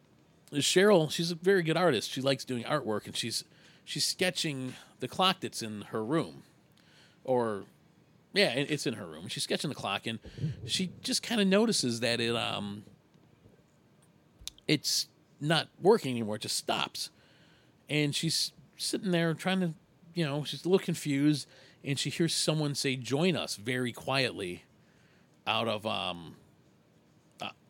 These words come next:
outside of the cabin. She just kinda shrugs it off. She thinks it's one of them messing with her or goofing with her, like Scotty or Ash or, um, or, uh, you know, Linda or, or Shelley.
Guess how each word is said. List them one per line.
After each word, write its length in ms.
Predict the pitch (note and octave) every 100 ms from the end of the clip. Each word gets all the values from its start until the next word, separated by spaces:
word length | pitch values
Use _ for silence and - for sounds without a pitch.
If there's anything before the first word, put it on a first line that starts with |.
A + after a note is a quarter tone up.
| _
outside 280 | - - G#2
of 40 |
the 60 | F#3+
cabin. 360 | - F#3 E2 -
She 180 | F3+ D3+ D#3+ - _ _ _ _
just 220 | - F3+
kinda 160 | F#3 C#3
shrugs 260 | D#3+ C3
it 60 | A#2
off. 120 | F2+
She 100 | -
thinks 200 | D#3+ D3+
it's 100 | A#2+
one 140 | B2+ A#2+
of 60 |
them 120 | G#2+ - -
messing 340 | B2 G2 A2
with 140 | G2 -
her 260 | G#2+ G#2+
or 40 | G2
goofing 320 | G#2 G2+ G2+
with 120 | G2
her, 140 | A2+ A2
like 220 | F#2 - - - -
Scotty 480 | - C#3+ G#2 G#2+ F#2+
or 100 | F#2+
Ash 400 | A2+ G2+ G2 -
or, 200 | F#2+ F#2
um, 380 | F2 D#2+ D#2 - - _ - - - - _ _ -
or, 260 | A2 G2
uh, 400 | F2+ E2 D#2 A1+ - _
you 120 | A2+
know, 160 | F2+ D#2+ E2
Linda 540 | A#2 A2+ G#2+ G#2+ G#2+
or, 380 | - F2 E2+ E2
or 100 | G2
Shelley. 520 | - - F#2 E2+ F2